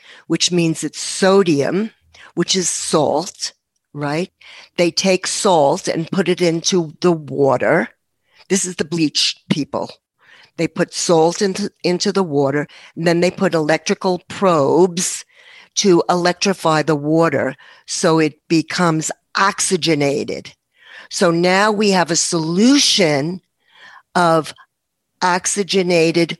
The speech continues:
salt water. So oxygenation has this high energy field. Now you're looking at vegetables, say a carrot.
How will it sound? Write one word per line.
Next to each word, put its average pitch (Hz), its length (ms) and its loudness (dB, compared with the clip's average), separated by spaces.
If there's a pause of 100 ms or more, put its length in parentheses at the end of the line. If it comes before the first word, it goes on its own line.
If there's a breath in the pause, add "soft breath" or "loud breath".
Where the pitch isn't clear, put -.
(100)
salt 143 640 -2
water. - 420 -8 (1120 loud breath)
So - 480 0 (100)
oxygenation 180 1500 0 (240 loud breath)
has 180 300 0
this 170 220 -2
high 190 680 0
energy 165 460 0
field. 151 720 -4 (540 loud breath)
Now 196 260 2
you're 226 200 2
looking 180 440 0
at 156 200 2
vegetables, 151 800 -2
say 151 260 0
a 165 40 -2
carrot. 220 600 -2